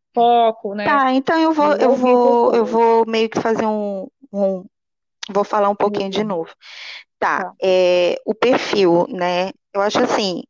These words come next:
Speaker 2: como eu falei anteriormente, não é só pra advocacia, eu acho que pra toda profissão. Primeiro você tem que gostar do que você faz,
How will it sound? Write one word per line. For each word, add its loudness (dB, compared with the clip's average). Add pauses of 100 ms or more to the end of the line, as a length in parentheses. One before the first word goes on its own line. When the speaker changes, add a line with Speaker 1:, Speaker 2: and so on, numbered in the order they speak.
Speaker 2:
como -4
eu -6
falei 0
anteriormente, 0
não 0
é 0
só 0
pra -2
advocacia, -4
eu -2
acho -6
que -8
pra -6
toda -4
profissão. -6
Primeiro -10
você -20
tem -20
que -20
gostar -2
do -10
que -12
você -2
faz, -2